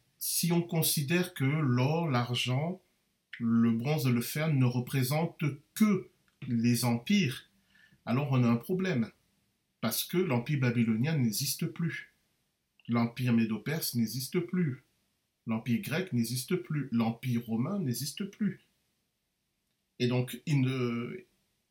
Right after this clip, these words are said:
ils ne peuvent pas être détruits au moment de la fin des temps, puisqu'ils sont déjà détruits. D'ailleurs, c'est la raison pour laquelle, si vous lisez des livres sur, euh,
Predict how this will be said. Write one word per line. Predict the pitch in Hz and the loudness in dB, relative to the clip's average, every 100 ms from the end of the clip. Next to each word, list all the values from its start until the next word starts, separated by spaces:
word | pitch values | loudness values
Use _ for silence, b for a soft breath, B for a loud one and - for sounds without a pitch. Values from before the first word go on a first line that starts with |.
| _ _ _ _ | _ _ _ _
ils | 143 | -2
ne | 127 | 0
peuvent | 135 139 | 0 -2
pas | - 139 | 0 0
être | 127 131 | 2 0
détruits | 127 127 - - 139 131 127 - | 2 2 0 -2 0 2 0 0
au | |
moment | 131 120 120 | 2 2 2
de | 113 113 | 0 -2
la | 107 | -4
fin | - | -4
des | 120 170 | -6 -4
temps, | 220 | -6
puisqu'ils | 208 151 - 131 | -4 -4 -4 -2
sont | - 160 | -2 -2
déjà | 127 110 113 | -2 -2 -2
détruits. | 107 101 - 104 _ _ _ _ _ _ _ B B 113 | -4 -8 -14 -20 _ _ _ _ _ _ _ B B -2
D'ailleurs, | 135 208 | 2 4
c'est | - 147 | 2 2
la | |
raison | 143 175 196 | 2 4 2
pour | 190 143 | 2 0
laquelle, | 127 - 127 117 | 0 0 -2 -2
si | - | -2
vous | 135 160 | -2 0
lisez | 190 170 156 151 127 - b b b _ | 0 0 0 2 0 -2 b b b _
des | 117 123 127 | -4 2 2
livres | 135 151 139 123 117 117 | 2 2 0 0 0 0
sur, | - - 135 135 123 113 | 0 -2 0 2 2 2
euh, | 113 110 110 | 0 0 -4